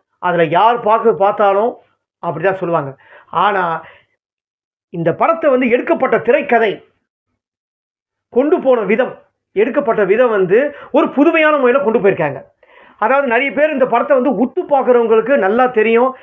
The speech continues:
இந்த திரைப்படத்துல வந்து நிறைய இடத்துல வந்து, ஆ, தலைவர் ரஜினிகாந்த் ஸ்டைல் அவர்களை காட்டி டான்ஸ் ஆடியிருப்பாரு. அதாவது, பிளாக் கலர் கோட் போட்டிருப்பாரு.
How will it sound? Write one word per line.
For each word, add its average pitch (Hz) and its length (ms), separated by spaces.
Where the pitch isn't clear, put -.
இந்த 190 260
திரைப்படத்துல 208 680
வந்து 190 260
நிறைய 220 420
இடத்துல 240 400
வந்து, 220 440
ஆ, 202 220
தலைவர் 202 340
ரஜினிகாந்த் 247 440
ஸ்டைல் 220 180
அவர்களை 196 420
காட்டி 285 360
டான்ஸ் 220 320
ஆடியிருப்பாரு. 185 460
அதாவது, 196 320
பிளாக் 269 280
கலர் 247 220
கோட் 220 240
போட்டிருப்பாரு. 190 560